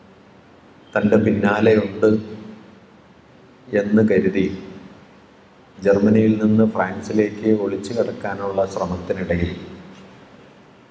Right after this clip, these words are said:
പിടിക്കപ്പെട്ടേക്കും എന്ന് തോന്നിയ സന്ദർഭത്തിലാണ് അതിർത്തിയിൽ വച്ച് അദ്ദേഹം ആത്മഹത്യ ചെയ്തത്. വാൾട്ടർ ബെഞ്ചമിൻ വലിയൊരു തത്വചിന്തകനും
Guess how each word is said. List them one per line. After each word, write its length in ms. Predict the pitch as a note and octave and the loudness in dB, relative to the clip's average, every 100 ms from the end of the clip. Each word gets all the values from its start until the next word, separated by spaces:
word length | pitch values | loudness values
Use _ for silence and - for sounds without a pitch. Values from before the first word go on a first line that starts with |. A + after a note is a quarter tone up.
| - | -4
പിടിക്കപ്പെട്ടേക്കും 960 | G#2+ G#2+ G#2+ B2 A#2+ - A2+ A2 B2 B2 B2+ - - - - - | -2 0 2 2 2 2 2 2 2 2 -2 -6 -16 -20 -8 0
എന്ന് 220 | G#2+ A2+ A2+ | 4 4 4
തോന്നിയ 360 | G2+ G#2+ A2 | 2 4 4
സന്ദർഭത്തിലാണ് 1000 | A2+ G2+ G2+ G#2 G#2+ F#2+ G#2 F#2+ F2+ F2+ F2 - - - - - - - - - - - F#2+ | 2 -4 -10 -10 -10 -8 -6 -6 -8 -10 -12 -16 -20 -20 -20 -20 -20 -20 -20 -20 -20 -10 -4
അതിർത്തിയിൽ 580 | F#2+ G2+ - A2 A2 A2 | 0 0 0 4 4 4
വച്ച് 340 | F#2+ - G2+ F#2 F2+ F#2+ | 2 0 0 -2 -4 -12
അദ്ദേഹം 420 | F#2 F2+ F2+ F#2+ F#2 F2+ - - F2 | -6 -2 -2 -2 -6 -8 -14 -12 -6
ആത്മഹത്യ 560 | F2 F2 G2 F#2+ F#2+ | -6 -6 -6 -4 -2
ചെയ്തത്. 500 | F2+ D#2 D2+ D2+ C2+ - - - - - - - - - - - - - - - - - - - - - - - - - | -2 -2 -6 -6 -10 -14 -18 -20 -20 -20 -20 -20 -20 -20 -20 -20 -20 -20 -20 -18 -20 -20 -20 -20 -20 -20 -20 -20 -16 -2
വാൾട്ടർ 300 | G#2+ G#2 A#2 | 0 2 2
ബെഞ്ചമിൻ 440 | A2 A2 A#2 A#2 A#2 | 2 2 4 2 2
വലിയൊരു 680 | A2 A2 G#2+ A2+ A2+ A2+ A2+ A2 - - - - - - - | 0 2 2 4 2 0 -6 -8 -12 -18 -20 -20 -20 -20 -10
തത്വചിന്തകനും 1080 | - - A#2 G#2+ - G#2+ G2+ G2+ G#2 G#2+ A2 | -6 -2 -2 -2 -4 -6 0 2 2 2 0